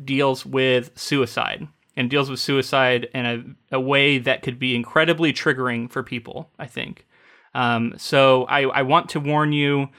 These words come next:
um, if you're someone who is sensitive to that sort of thing,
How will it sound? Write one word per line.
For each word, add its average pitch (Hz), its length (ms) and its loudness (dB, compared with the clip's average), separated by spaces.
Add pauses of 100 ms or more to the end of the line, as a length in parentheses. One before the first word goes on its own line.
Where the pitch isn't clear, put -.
(240)
um, 120 280 2
if 120 100 -6
you're 127 120 -2
someone 135 300 0
who 131 200 0
is 120 160 -4
sensitive 156 640 -2
to - 120 -10
that 123 260 0
sort 123 200 -2
of 113 80 -8
thing, 117 440 -4